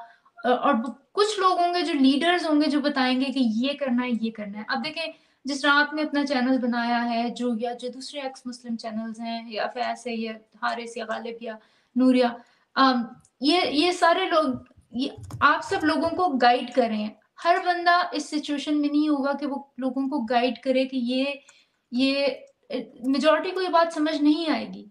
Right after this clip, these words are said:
आपको उनको बहुत ज्यादा बताना पड़ेगा, और majority फिर majority को फॉलो करेगी।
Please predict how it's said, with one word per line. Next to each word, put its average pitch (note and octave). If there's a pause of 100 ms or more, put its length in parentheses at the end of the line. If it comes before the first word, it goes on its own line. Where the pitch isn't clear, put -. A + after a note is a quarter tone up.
(160)
आपको D4
उनको E4+
बहुत D4
ज्यादा D#4+
बताना C#4
पड़ेगा, G#3 (460)
और D4
majority D#4+
फिर G4
majority D4+
को F4
फॉलो A#3+
करेगी। G3+